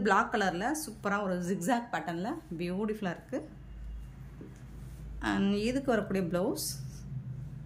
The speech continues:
black கலர்ல தாங்க இருக்கு. ஓகேனா book பண்ணிக்கோங்க. ஆனா செம்மையா இருக்கும் பிளாக்ல பிளவுஸ். நீங்க மல்டி பர்பஸா கூட யூஸ் பண்ணிக்கலாம். இது வந்து பல்லு.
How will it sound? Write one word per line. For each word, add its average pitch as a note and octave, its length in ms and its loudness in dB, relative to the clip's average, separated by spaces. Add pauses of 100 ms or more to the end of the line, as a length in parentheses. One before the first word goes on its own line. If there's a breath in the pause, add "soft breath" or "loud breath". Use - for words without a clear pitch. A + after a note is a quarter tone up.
(760)
black F3+ 280 8
கலர்ல F3+ 280 6
தாங்க F3+ 220 4
இருக்கு. - 220 -2 (240)
ஓகேனா A#3 420 2
book - 180 -2
பண்ணிக்கோங்க. D#3 380 0 (180)
ஆனா G#3 140 4 (260)
செம்மையா G#3 560 4
இருக்கும் - 320 -4 (480 loud breath)
பிளாக்ல D#3+ 380 0 (2000)
பிளவுஸ். D#3+ 320 2 (800 loud breath)
நீங்க A3 240 10
மல்டி G3 320 4
பர்பஸா F3+ 400 4
கூட F#3+ 160 2
யூஸ் E3+ 220 -2
பண்ணிக்கலாம். D3+ 360 0 (340)
இது G3+ 140 6
வந்து F#3 220 4
பல்லு. C#3+ 200 0